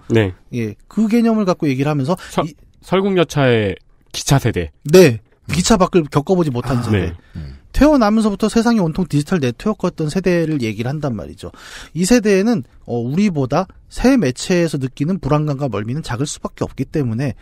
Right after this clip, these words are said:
Speaker 2: 그것이 산업적으로도 큰 의미가 있을 거야라는 리포트들이 이제 경제 경영 쪽에서 계속 올라오고 있어요.
Speaker 3: 음.
Speaker 2: 브이알은 어떨까요?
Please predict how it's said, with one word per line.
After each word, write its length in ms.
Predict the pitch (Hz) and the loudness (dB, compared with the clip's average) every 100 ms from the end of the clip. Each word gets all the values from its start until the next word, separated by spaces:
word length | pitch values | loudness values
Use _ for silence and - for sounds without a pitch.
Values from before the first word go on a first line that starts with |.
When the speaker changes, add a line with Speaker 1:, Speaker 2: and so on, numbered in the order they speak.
| - - - | -18 -18 -20
Speaker 2:
그것이 220 | - 127 156 | -12 -8 0
산업적으로도 640 | 254 277 233 180 160 226 - - | 2 2 0 0 0 -2 -6 -10
큰 240 | - 175 | 4 6
의미가 240 | 202 190 | 6 4
있을 180 | 147 147 | 0 -2
거야라는 380 | 165 160 123 131 | 2 4 4 0
리포트들이 480 | 127 170 - 143 117 | -2 -4 -4 -4 -4
이제 140 | 110 | -4
경제 280 | - 127 160 | -4 -2 0
경영 200 | 139 123 | -2 -4
쪽에서 200 | 123 117 | -4 -8
계속 240 | 117 113 | -10 -6
올라오고 440 | 107 143 214 147 87 | -4 0 0 -2 -6
있어요. 460 | 78 - 78 82 - | -12 -12 -10 -10 -10
Speaker 3:
음. 120 | 78 78 - - - - - _ - | -14 -16 -20 -20 -20 -20 -20 _ -4
Speaker 2:
브이알은 680 | 131 147 185 180 175 165 220 | 2 4 6 6 4 4 0
어떨까요? 540 | 139 117 - 95 98 | -2 -4 -4 -6 -6